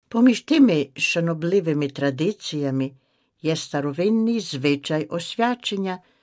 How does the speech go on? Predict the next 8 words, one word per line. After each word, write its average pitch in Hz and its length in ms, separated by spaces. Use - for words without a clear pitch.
деяких 156 580
страв 160 560
під 240 200
час 175 280
Великодня, 131 760
що - 220
загально 143 680
звемо 143 520